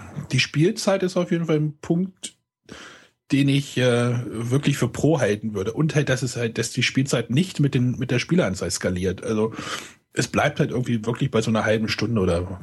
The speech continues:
bei einer guten halben Stunde, dann nächstes Mal. Äh, kontra, uh. <laughs>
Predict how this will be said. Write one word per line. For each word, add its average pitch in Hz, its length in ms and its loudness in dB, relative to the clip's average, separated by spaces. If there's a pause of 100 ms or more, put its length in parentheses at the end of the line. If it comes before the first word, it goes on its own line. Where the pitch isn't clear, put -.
bei - 80 -2
einer 113 160 2
guten 120 300 2
halben 92 180 4
Stunde, 95 300 2
dann 92 140 2
nächstes 95 180 0
Mal. 95 140 -2 (800)
Äh, 123 160 2
kontra, 190 600 4
uh. 240 840 0
<laughs> 208 100 4